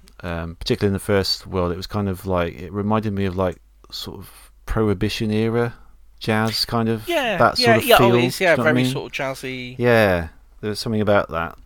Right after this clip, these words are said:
Speaker 1: And then, th-, like, the other worlds, is, they're all similarly sort of dark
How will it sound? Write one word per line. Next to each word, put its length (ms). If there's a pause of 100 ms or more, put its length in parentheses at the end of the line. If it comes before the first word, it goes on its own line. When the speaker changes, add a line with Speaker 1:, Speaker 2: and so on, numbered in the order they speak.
Speaker 1:
And 160
then, 520
th-, 120
like, 160
the 100
other 160
worlds, 340
is, 120
they're 180
all 140
similarly 600
sort 220
of 160
dark 600